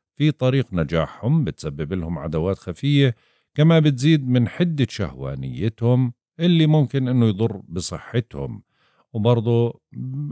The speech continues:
في هاي الفترة ممكن بعض الأشخاص يعانوا من بعض الأمراض، وشوي تكون إما مجهولة المصدر أو ال-، المعنى،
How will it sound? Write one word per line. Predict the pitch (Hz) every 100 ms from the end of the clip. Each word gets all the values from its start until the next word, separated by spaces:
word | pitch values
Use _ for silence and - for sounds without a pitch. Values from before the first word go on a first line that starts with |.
| -
في | - 127
هاي | 120 127
الفترة | 101 85 123 - 110 107 104
ممكن | 98 117 101 107
بعض | 95 92
الأشخاص | 78 73 - 123 131 123 -
يعانوا | - 104 78 110 139 73
من | 58 65
بعض | 65 92 113
الأمراض، | 90 123 127 139 135 110 _ _ _ -
وشوي | 127 135 120 - 120 127 135 113
تكون | - 101 - - 131 120 120 - - - _ 160
إما | 185 160 139
مجهولة | 123 120 95 92 123 131 113 -
المصدر | 92 87 123 110 120 131 113
أو | 90 62
ال-، | 110 107 - 90
المعنى، | 78 101 104 113 131